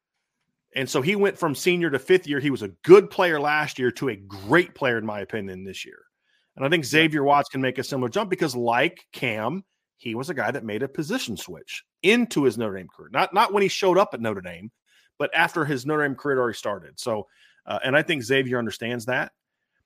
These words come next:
Speaker 1: And he understands that, that as a team, like, look, I, I've, I didn't go through all this not to compete for a <laughs> title, right? But more
Speaker 2: Mm-hmm.
Speaker 1: so even just for his own development, I think he understands there's still a lot to, a lot he can def-,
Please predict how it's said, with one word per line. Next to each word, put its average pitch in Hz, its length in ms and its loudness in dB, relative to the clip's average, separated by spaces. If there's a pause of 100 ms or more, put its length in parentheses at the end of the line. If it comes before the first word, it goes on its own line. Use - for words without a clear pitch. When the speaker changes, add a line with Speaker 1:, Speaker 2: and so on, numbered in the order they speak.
(200)
Speaker 1:
And 113 120 -2
he 117 80 -2
understands 120 600 -2
that, 110 260 -6
that 113 240 -6
as 113 160 -4
a 101 60 -8
team, 170 680 0
like, 110 240 -4
look, 127 180 0
I, 151 200 4
I've, 156 260 0
I 165 100 6
didn't 208 180 4
go 196 180 10
through 175 240 4
all 151 120 6
this 143 200 2
not 143 240 2
to 127 40 -8
compete 120 320 -4
for 120 80 -6
a 107 60 -6
<laughs> - 0 -
title, 92 420 -2
right? 113 320 0 (460)
But 143 160 2
more 170 200 2
Speaker 2:
Mm-hmm. 175 60 -6
Speaker 1:
so 151 160 2
even 156 200 0
just 143 160 -6
for 139 80 -2
his 120 120 0
own 123 140 -2
development, 110 500 -2
I 104 60 -6
think 123 180 -8
he 120 80 -4
understands 117 480 -6
there's 98 140 -8
still 127 140 -4
a - 20 -4
lot 104 360 -4
to, 107 140 -8 (180)
a 110 60 -8
lot 110 300 0
he 123 100 -8
can 110 140 -10
def-, 98 220 -14